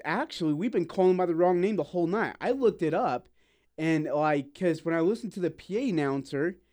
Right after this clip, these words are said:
it was, like, Josh something.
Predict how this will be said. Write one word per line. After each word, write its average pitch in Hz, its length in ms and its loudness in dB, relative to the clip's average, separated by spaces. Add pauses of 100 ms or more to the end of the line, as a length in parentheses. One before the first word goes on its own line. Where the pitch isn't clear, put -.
(320)
it 202 180 8
was, 180 220 6
like, 156 320 4
Josh 214 520 0 (120)
something. 202 720 -4